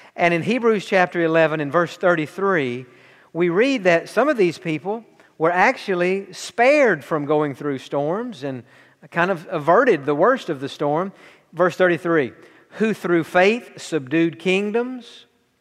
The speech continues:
worked righteousness, obtained promises, stopped the mouths of lions, quenched the violence of fire, escaped the edge of the sword,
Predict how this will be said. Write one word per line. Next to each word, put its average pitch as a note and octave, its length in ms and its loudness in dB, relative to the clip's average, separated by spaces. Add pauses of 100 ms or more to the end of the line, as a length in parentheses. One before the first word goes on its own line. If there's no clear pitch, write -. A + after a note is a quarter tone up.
(100)
worked E3 360 2
righteousness, G3 1000 -2 (360)
obtained E3 580 -2
promises, G#3 840 -2 (340)
stopped - 720 2
the D3 100 -2
mouths E3 500 2
of C3 120 -6
lions, F#3+ 880 0 (440)
quenched G#3 560 -2
the E3 100 -2
violence F3+ 540 4
of D#3 100 -12
fire, F3+ 540 2 (340)
escaped F3+ 600 2
the E3 160 2
edge F3 200 4
of F3+ 120 -2
the D#3+ 100 -4
sword, G3 560 -4